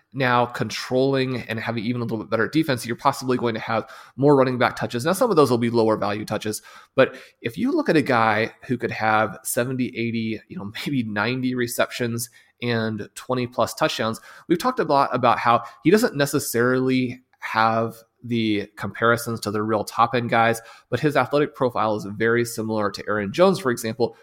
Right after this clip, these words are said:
who we just saw have nineteen touchdowns last season in an offense that is good, but not quite like what the Chiefs can do. So while I have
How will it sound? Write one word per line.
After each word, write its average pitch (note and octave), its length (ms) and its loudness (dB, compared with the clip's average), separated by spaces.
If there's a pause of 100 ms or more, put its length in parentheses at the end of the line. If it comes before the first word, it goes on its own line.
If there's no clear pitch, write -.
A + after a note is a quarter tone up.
(120)
who - 180 0
we A3 80 6
just G#3 160 2
saw - 140 4
have E3 180 4
nineteen D#3 400 -2
touchdowns B2 500 -2
last A2+ 200 0
season B2+ 320 -2 (280)
in C3 60 2
an B2+ 140 2
offense A2+ 320 0
that A2 80 -4
is G#2+ 140 -2
good, A2+ 440 2 (280)
but G2+ 100 0
not G#2+ 240 -2
quite - 240 -2
like G2+ 260 -2 (240)
what A2 160 -4
the G2+ 80 -10
Chiefs - 380 -6
can G2+ 220 -8
do. A2 260 0 (320)
So C3 480 6 (240)
while - 240 4
I D#3+ 140 6
have F#3 480 2